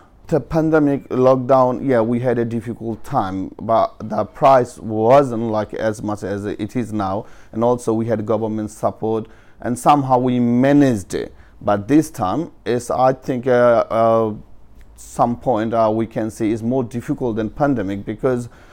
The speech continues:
uh, like I said, forty percent prices rise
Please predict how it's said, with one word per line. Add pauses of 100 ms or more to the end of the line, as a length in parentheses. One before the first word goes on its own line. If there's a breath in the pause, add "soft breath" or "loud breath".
(140 loud breath)
uh,
like
I
said,
forty
percent (540)
prices
rise